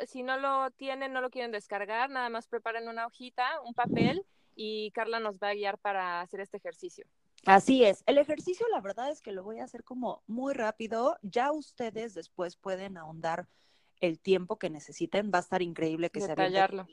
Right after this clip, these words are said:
Speaker 2: una meditación para que, que, o sea, como que estén súper metidos en sí mismo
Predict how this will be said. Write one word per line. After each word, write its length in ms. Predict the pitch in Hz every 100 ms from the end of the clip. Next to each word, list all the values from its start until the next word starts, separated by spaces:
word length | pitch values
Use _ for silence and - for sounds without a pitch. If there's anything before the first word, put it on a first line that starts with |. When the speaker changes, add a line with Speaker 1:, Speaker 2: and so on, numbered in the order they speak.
| -
Speaker 2:
una 400 | 175 175 165 - - - -
meditación 880 | 196 190 185 190 180 - 196 208 247
para 260 | 196 165
que, 360 | - 160 160 151 _ _ -
que, 400 | 170 160 156 - -
o 80 | -
sea, 140 | 185
como 180 | 180 185
que 80 | 190
estén 220 | 220 214
súper 420 | - 233 226 226
metidos 400 | 190 - 185 185
en 120 | 170
sí 140 | 190 190
mismo 380 | 208 202 226